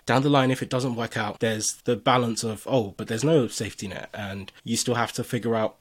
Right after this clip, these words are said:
what life is gonna be like and what else you're going to do. Whereas if you had just gone to Harvard or Stanford or gone to any other university, then there's a safety net because of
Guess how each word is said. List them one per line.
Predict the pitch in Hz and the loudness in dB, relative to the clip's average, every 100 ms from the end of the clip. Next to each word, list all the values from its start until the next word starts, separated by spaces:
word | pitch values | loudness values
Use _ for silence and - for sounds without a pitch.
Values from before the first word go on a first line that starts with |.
| - | -2
what | 113 | 0
life | 117 117 | 2 2
is | 113 | 0
gonna | 110 110 | -4 -4
be | 113 | 0
like | 117 113 | 0 -2
and | 107 | -4
what | 110 113 | -4 -2
else | 107 - | -4 -6
you're | |
going | 104 107 | -6 -6
to | 104 | -6
do. | 101 127 104 - | -4 -4 -4 0
Whereas | 113 110 110 - | 2 4 0 -4
if | 117 | -6
you | 107 | -4
had | 101 175 160 | 2 2 4
just | 123 | 0
gone | 127 107 | 0 -2
to | - 104 98 | -4 -6 -4
Harvard | 113 104 | -4 -4
or | 101 | -6
Stanford | 98 107 101 104 95 | -6 -6 -8 -8 -8
or | 92 | -10
gone | 90 104 | -8 -8
to | 101 95 | -6 0
any | 143 135 | 4 4
other | 120 101 98 101 - | 2 -2 -8 -8 -10
university, | 107 107 113 - - 92 | -6 -4 -2 -4 -6 -6
then | - 113 101 95 95 | 0 2 2 -4 -4
there's | - 110 - - | -2 -2 -2 2
a | |
safety | 151 180 170 160 | 6 6 6 8
net | 147 - | 8 6
because | 131 - 143 135 | 2 6 6 6
of | - 123 113 | 4 2 0